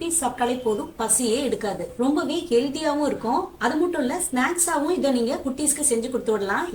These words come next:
ரொம்பவே ஈஸியான டிப்ஸுகளோட நான் சொல்லி தர போறேன். வீடியோவை ஸ்கிப் பண்ணாம பாருங்க. இந்த சாண்ட்விட்சை ஒரு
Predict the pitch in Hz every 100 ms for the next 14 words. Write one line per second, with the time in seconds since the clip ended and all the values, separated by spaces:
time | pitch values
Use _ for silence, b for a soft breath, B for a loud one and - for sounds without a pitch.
0 | 254 302 349 254 269 - 226 247 285 311
1 | - 302 285 294 294 - - 277 - -
2 | 349 311 302 339 269 - 214 214 214 202
3 | 202 262 349 214 233 254 233 269 - 226
4 | - 262 254 262 262 208 190 190 247 392
5 | 240 285 311 240 240 247 202 202 240 311
6 | - 214